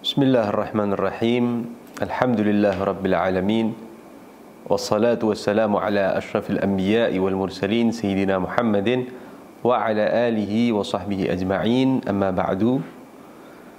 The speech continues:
Salah seorang utusan Allah Subhanahu wa taala, yaitu Nabiullah Saleh alaihi salam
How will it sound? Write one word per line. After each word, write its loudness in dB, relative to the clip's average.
Salah 0
seorang 0
utusan -2
Allah 2
Subhanahu -2
wa -2
taala, 0
yaitu 0
Nabiullah 0
Saleh 2
alaihi 0
salam 0